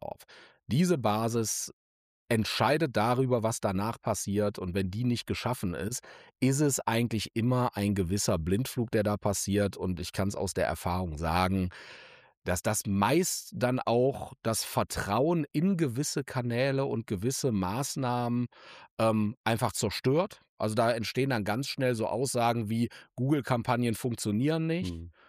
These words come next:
Speaker 1: „Social-Kampagnen funktionieren nicht“, „Plakatwerbung funktioniert schon gar nicht“, äh, liegt aber daran, dass das alles nicht zusammenpasst und nicht anständig erarbeitet wurde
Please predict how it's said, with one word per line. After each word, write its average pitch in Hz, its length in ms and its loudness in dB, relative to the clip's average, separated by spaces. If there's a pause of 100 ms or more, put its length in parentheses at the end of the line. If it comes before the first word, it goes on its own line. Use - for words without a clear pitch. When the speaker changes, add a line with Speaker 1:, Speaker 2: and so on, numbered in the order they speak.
(120)
Speaker 1:
„Social-Kampagnen 143 1040 0
funktionieren 139 760 0
nicht“, 139 280 0 (240)
„Plakatwerbung 131 960 2
funktioniert 123 580 -2
schon 104 180 -2
gar 117 280 2
nicht“, 120 320 0 (360)
äh, 104 220 2
liegt 113 240 -2
aber 110 220 2
daran, 110 400 2
dass 107 140 0
das - 180 -4
alles 113 280 0
nicht 113 200 -2
zusammenpasst 104 680 2
und 95 140 -2
nicht 101 220 0
anständig 87 460 -2
erarbeitet 87 680 0
wurde 92 260 2